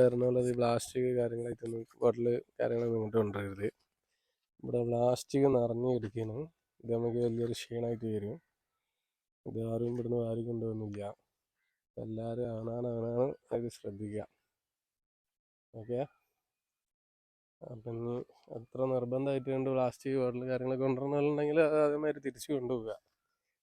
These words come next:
ഇവിടെ ഇട്ട് പോകരുത്. നമുക്ക് പ്രകൃതി സംരക്ഷിക്കണം. ഇതാണ് സാമൂഹ്യ വിരുദ്ധരാണ് ഇരിക്കുന്നത്.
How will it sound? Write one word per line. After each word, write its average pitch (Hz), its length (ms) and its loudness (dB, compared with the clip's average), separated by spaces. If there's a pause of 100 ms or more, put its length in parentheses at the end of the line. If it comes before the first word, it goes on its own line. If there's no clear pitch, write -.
(120)
ഇവിടെ 131 220 -2
ഇട്ട് 123 180 -4
പോകരുത്. 107 400 4 (1600)
നമുക്ക് 131 320 -8
പ്രകൃതി 131 460 0 (100)
സംരക്ഷിക്കണം. 123 680 -4 (4000)
ഇതാണ് 110 400 6
സാമൂഹ്യ 117 600 4 (220)
വിരുദ്ധരാണ് 113 580 2 (100)
ഇരിക്കുന്നത്. 98 420 -4